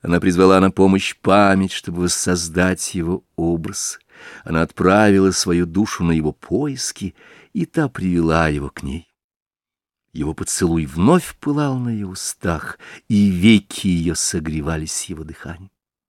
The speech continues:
А мудрость тем временем изменила тактику — и стала говорить о необходимости навести справки и установить истинное положение вещей.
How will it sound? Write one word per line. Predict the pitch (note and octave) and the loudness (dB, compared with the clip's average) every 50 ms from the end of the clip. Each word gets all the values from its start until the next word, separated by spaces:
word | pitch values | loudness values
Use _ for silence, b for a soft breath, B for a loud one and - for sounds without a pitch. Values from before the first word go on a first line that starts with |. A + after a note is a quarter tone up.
| _ _ _ _ _ _ _ _ _ _ _ _ _ _ _ _ _ _ _ _ _ _ _ _ _ | _ _ _ _ _ _ _ _ _ _ _ _ _ _ _ _ _ _ _ _ _ _ _ _ _
А | - E2 F#2+ G2+ G2+ | 0 2 4 6 6
мудрость | G#2+ A#2 D#3 A3 C4 C#4 B3+ G3+ - G2+ F2 - - - - - | 6 8 6 6 4 4 4 4 4 4 4 2 -4 -8 -10 -6
тем | - F#2+ E2+ E2+ E2 D#2+ | -2 0 0 0 0 0
временем | D#2 E2 E2+ E2+ F2 E2+ E2 E2 E2 E2 E2+ E2+ | 0 2 4 4 4 4 4 2 2 2 2 0
изменила | D#2 C#2+ F2 F2 E2+ F#2+ C3+ F3 F#3 F#3 F3+ | 0 0 0 2 2 4 2 2 2 0 0
тактику — | - - F#3 F3+ F3 - - - - E3+ - - E3+ D#3+ C#3+ - _ _ _ _ _ _ _ _ _ _ _ _ _ _ _ | -2 -2 -2 -2 -2 -4 -8 -8 -8 -6 -4 -2 -4 -4 -4 -8 _ _ _ _ _ _ _ _ _ _ _ _ _ _ _
и | - - F2+ | -6 -4 -2
стала | - - - - G2+ A2 D3 F#3+ G#3 F#3+ | -2 -4 0 4 4 6 6 6 6 6
говорить | B2 G#2 F#2+ F#2 F#2 G2 F2+ - | 6 8 8 8 8 6 4 4
о | G2+ F#2+ | 2 4
необходимости | G2 G2+ F#2+ F2 - - F#2 F#2 G#2 D#3 G3 G#3 D3+ G#2 - - - F#2 | 6 6 4 4 2 0 0 2 2 2 4 4 2 2 2 0 -2 0
навести | F2+ F2+ F2+ E2+ - - - F#2 F2+ | 2 2 2 2 0 -2 -2 -2 -2
справки | E2+ - - - - E2+ F2+ G#2+ C3 D3+ D#3+ E3 - - - - - A#2 | -2 -4 -6 -4 0 0 2 4 4 4 4 4 2 -2 -8 -12 -4 0
и | A#2+ | 0
установить | G#2+ F#2+ F2+ - - - F#2 F2+ F2+ F#2 F2+ - - - | 0 0 0 -4 -4 -2 -2 2 2 2 0 -2 -6 -6
истинное | - F#2+ F2+ G2+ A#2+ C#3+ C#3+ - - - - - D#3+ E3 E3 E3 D#3+ C3+ | -2 2 2 2 2 2 0 -4 -8 -8 -6 -6 -4 -2 0 -2 -2 -2
положение | - A#2+ B2+ B2 A#2 G2+ G#2+ G2+ F#2 E2+ E2+ E2 D#2+ | -2 0 2 2 2 4 4 4 4 4 2 0 0
вещей. | D2+ C#2+ - - - - - - - D#2+ D#2+ D#2 D2+ C#2 - | -2 -4 -6 -10 -12 -14 -10 -6 -4 -4 -2 -4 -4 -6 -10